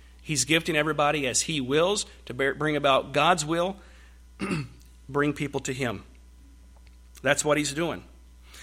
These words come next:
Now, sometimes we fall into a trap, and I think the Corinthians were doing this. See, in Corinth, it seems like,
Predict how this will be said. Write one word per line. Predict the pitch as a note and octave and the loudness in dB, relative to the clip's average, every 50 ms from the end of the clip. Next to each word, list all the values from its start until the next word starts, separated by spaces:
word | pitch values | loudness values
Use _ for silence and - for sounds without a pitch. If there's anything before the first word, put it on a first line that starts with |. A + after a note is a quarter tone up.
| - - | -12 -4
Now, | - D#3 D3+ | 0 2 4
sometimes | - - A3+ C4 B3+ - G3 F#3 F#3 F3+ C#3+ | 4 6 4 4 4 4 4 4 4 4 2
we | D3+ G#3 A#3+ | 0 -2 -2
fall | B3+ - - E3+ D3+ D3 D3 | -2 0 0 2 2 2 0
into | D3 D3 - - D3 | -2 -2 -2 -2 -4
a | B2+ | -2
trap, | - - - C3+ A2+ G2+ F#2+ - - - - - - - - - - - - - - - - | -2 0 0 0 0 0 -2 -6 -12 -20 -20 -20 -20 -20 -20 -20 -20 -20 -20 -20 -12 -6 0
and | C#3+ C#3+ | 2 2
I | C#3+ | 2
think | C#3 - E3 - - | 2 0 -2 -2 -4
the | C3+ | -6
Corinthians | - - D#3+ E3 D#3+ - D#3 C#3+ B2+ | -2 0 0 0 0 0 -2 -2 -2
were | C3 C3 | -2 -4
doing | C3 D3 D#3 D#3 C#3+ | -2 -2 -2 0 0
this. | C3 A#2 A#2 | 0 2 4
See, | - F#3+ F#3 F3 | 4 4 4 2
in | D#3 - | 0 -2
Corinth, | - - A3+ B3 A#3 G3 E3+ - | -2 0 0 2 2 0 0 -2
it | E3+ - | -4 -4
seems | - - G#3+ A#3+ A3+ - F3 | -2 -2 -2 -2 -2 -2 0
like, | D3+ C#3+ D3 D3 | 0 0 0 -2